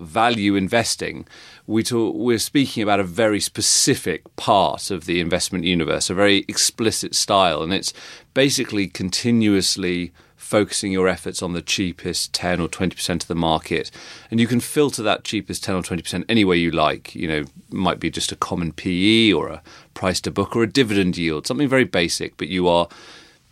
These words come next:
basically filtering the entire market and then looking at the cheapest part of it. And that's what you use to find the ideas.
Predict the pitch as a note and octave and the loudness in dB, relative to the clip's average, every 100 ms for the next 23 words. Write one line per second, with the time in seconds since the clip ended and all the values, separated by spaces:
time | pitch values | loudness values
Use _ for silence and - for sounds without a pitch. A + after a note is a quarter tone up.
0 | _ - A#2+ - A#2 G2+ F#2 E2 - _ | _ 2 4 4 0 0 0 -4 -14 _
1 | - - - D#3+ - B2+ A2+ G#2+ F#2+ G2 | -20 -8 2 2 4 2 4 4 2 0
2 | F#2 F2+ F2 E2+ F#2 F#2+ F#2 F2+ - F#2+ | 0 2 2 0 -4 -2 -2 -2 -4 -6
3 | - - G2+ F2 - - F#2+ F2+ - D#2+ | -4 -2 -2 -2 -8 -2 2 4 2 -2
4 | E2 - - - - - F2+ A2 G2+ - | -4 -4 -10 -16 -20 -8 -4 0 0 -2
5 | F#2+ F#2 F2 F2 F2 E2 - - F2+ E2+ | -8 -6 -6 -2 -2 -4 -6 -2 0 2
6 | E2 - _ - F#2+ E2+ E2 D#2 D#2 D#2 | 0 -6 _ -2 0 0 0 -2 -2 -4